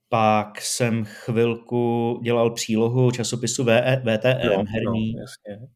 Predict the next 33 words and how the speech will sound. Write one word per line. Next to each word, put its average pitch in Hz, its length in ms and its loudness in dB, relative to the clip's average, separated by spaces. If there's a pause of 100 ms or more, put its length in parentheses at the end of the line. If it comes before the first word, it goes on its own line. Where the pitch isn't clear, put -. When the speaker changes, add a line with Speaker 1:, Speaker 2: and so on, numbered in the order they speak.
(380)
Speaker 1:
Pak, 110 500 2
eh, 113 260 0
jsem 131 280 0
chvilku 135 280 0
Speaker 2:
To 135 100 -6
se - 0 -
Speaker 1:
psal 139 120 6
i - 0 -
Speaker 2:
jmenovalo 135 200 8
Speaker 1:
pro 127 100 8
Speaker 2:
jak? 120 80 6
To, 113 160 2
Speaker 1:
Level. 107 200 0
Speaker 2:
to 127 60 -6
byl 131 180 6
Kyborg 151 500 2
nějak, 156 280 -6
nebo 123 160 -6
jak 120 100 -8
se - 80 -20
to 143 60 -10
Speaker 1:
Jo, 131 100 -6
Speaker 2:
jmenovalo? 131 240 4 (100)
Speaker 1:
jo. - 60 -6 (920)
A 107 120 2
já 113 100 6
myslím, 123 440 -4
že 165 120 -2
taky 143 140 -4
vyšlo 135 240 -2
jenom 110 180 0
pár 104 240 -4
čísel. - 540 -10